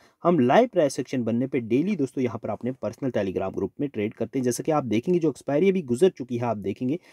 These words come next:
इलेवन जैन की डिफरेंट यूजर्स के डिफरेंट प्रॉफिट के स्क्रीनशॉट इस एक्सपायरी के देख सकते हैं। यहाँ पर देखेंगे फोर्टीन थाउजेंड का प्रॉफिट, टेन थाउजेंड का प्रॉफिट, ट्वेंटी सिक्स थाउजेंड का प्रॉफिट, सेवेंटी फ़ोर थाउजेंड का प्रॉफिट।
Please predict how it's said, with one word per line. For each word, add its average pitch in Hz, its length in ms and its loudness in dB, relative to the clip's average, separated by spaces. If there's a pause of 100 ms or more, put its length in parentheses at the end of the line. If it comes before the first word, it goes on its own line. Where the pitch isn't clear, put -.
(180)
इलेवन 156 320 6
जैन 139 220 0
की 156 120 -4
डिफरेंट 185 340 -2
यूजर्स 175 280 0
के 175 100 -4
डिफरेंट 156 300 -4
प्रॉफिट 147 300 -2
के 156 100 -6
स्क्रीनशॉट 139 440 -2
इस 123 120 -2
एक्सपायरी 120 340 -4
के 127 120 0
देख 120 180 -4
सकते 147 300 -4
हैं। 175 80 -2 (600)
यहाँ 123 260 0
पर 123 140 0
देखेंगे 117 300 -2
फोर्टीन 123 340 -2
थाउजेंड 147 280 -2
का 156 80 2
प्रॉफिट, 147 400 0
टेन 196 180 2
थाउजेंड 180 280 0
का 180 100 4
प्रॉफिट, 180 420 0
ट्वेंटी 139 260 -2
सिक्स - 280 -10
थाउजेंड 139 220 0
का 147 100 0
प्रॉफिट, 139 400 -4 (340)
सेवेंटी 180 380 0
फ़ोर 165 300 4
थाउजेंड 104 340 -4
का 101 100 -4
प्रॉफिट। - 360 -8